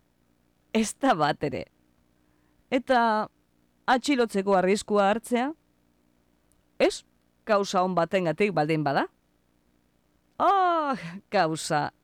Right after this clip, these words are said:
ezin hobea da. Orduan, ni naiz behar duzun gizona.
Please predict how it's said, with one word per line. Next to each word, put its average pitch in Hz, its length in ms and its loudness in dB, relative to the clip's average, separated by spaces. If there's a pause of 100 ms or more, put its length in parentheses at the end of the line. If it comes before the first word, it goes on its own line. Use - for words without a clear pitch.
ezin 180 680 -2
hobea 165 400 2
da. 139 160 -2 (1400)
Orduan, 202 520 -2 (300)
ni 226 300 -2
naiz 226 460 -2
behar 214 320 4
duzun 247 400 -2
gizona. 151 460 -2